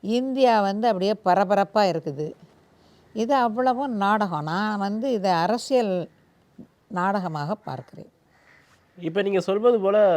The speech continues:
Speaker 2: பாரதிய ஜனதா கட்சி வந்து எப்பவுமே இந்த ஆன்மீகத்தை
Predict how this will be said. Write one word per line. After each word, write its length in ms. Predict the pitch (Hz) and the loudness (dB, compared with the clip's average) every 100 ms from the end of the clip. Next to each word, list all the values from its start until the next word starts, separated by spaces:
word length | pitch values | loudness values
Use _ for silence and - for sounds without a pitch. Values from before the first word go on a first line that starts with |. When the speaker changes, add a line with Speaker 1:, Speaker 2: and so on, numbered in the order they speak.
| 131 131 _ _ _ 143 | 2 -2 _ _ _ 0
Speaker 2:
பாரதிய 300 | 156 202 214 | 2 4 2
ஜனதா 260 | 196 180 170 | 2 2 0
கட்சி 260 | 156 143 170 | 0 -4 -2
வந்து 220 | 156 156 185 | -2 0 -2
எப்பவுமே 280 | 160 156 170 | 0 -2 0
இந்த 100 | 156 135 | 0 0
ஆன்மீகத்தை 380 | 170 170 151 | 0 -2 0